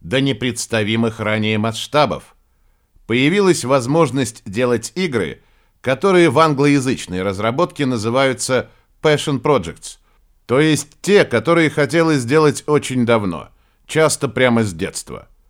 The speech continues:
Первой такой игрой должна была стать "Приключения капитана Блада", нацеленной в первую очередь на игровые приставки пиратский экшен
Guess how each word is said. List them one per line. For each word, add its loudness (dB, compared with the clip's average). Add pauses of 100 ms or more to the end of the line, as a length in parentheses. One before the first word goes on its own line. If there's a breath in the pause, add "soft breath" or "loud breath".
(400)
Первой 4
такой 0
игрой 0 (420)
должна 2
была 4
стать 0 (280)
"Приключения 0
капитана -2
Блада", -4 (520)
нацеленной 2
в -8
первую 4
очередь 0
на 2
игровые 4
приставки 0
пиратский 0
экшен -2